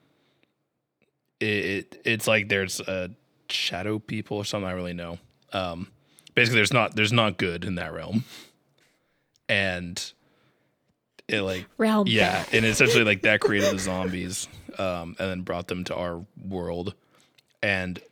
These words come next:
Speaker 1: in doing so, it's like elemental, or it, it's like breaches between that dimension and our dimension. So the machine did that, and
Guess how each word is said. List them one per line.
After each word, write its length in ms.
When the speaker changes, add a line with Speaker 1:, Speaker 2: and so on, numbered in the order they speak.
Speaker 1:
in 240
doing 340
so, 240
it's 120
like 140
elemental, 760
or 500
it, 140
it's 140
like 180
breaches 440
between 640
that 240
dimension 480
and 80
our 120
dimension. 540
So 140
the 80
machine 340
did 200
that, 300
and 600